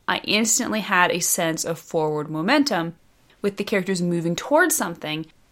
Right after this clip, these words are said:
rather than just sitting around waiting for the revelations to hit. Problem number three. The scene proceeds unimpeded. After you've realized your character's scene goal,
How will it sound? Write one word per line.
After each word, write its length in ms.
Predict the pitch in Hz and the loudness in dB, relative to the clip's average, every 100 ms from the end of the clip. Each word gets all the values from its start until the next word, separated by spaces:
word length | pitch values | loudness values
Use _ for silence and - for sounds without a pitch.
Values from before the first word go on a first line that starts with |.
| _ | _
rather 360 | - 214 226 247 | 4 8 10 10
than 160 | 233 214 | 6 2
just 240 | 208 - | 2 0
sitting 280 | 220 202 190 | 0 0 0
around 300 | 185 175 160 | 0 0 -2
waiting 500 | 170 190 185 170 165 | -2 0 2 2 -2
for 180 | - 170 | 0 0
the 140 | 165 | 2
revelations 760 | 165 165 156 156 160 - 143 - | 2 4 2 0 -2 -4 -4 -4
to 80 | 135 | -6
hit. 300 | 139 - - _ _ _ _ _ _ _ _ _ _ _ _ _ _ _ _ _ _ _ | -10 -14 -18 _ _ _ _ _ _ _ _ _ _ _ _ _ _ _ _ _ _ _
Problem 400 | - 262 339 302 | 6 8 8 4
number 220 | 240 220 | 4 2
three. 380 | 196 - 135 - _ _ _ _ _ | -2 -6 -8 -10 _ _ _ _ _
The 120 | 220 | 2
scene 520 | 226 - 254 277 294 | 4 4 6 6 4
proceeds 800 | 311 294 269 226 185 185 180 - - _ _ | 2 2 2 0 -2 -4 0 -2 -2 _ _
unimpeded. 720 | 175 175 170 - 151 - - _ _ _ _ _ _ _ _ | 0 0 -2 -4 -4 -4 -8 _ _ _ _ _ _ _ _
After 360 | - 247 359 370 | 4 6 6 4
you've 240 | 330 285 | 2 2
realized 600 | 247 240 233 208 202 196 | 6 6 6 4 2 -2
your 100 | 185 | -8
character's 600 | 180 202 180 175 175 170 | -4 0 0 -2 -8 -4
scene 300 | - 240 240 | -2 0 0
goal, 440 | 220 160 151 143 | 0 -2 -2 -6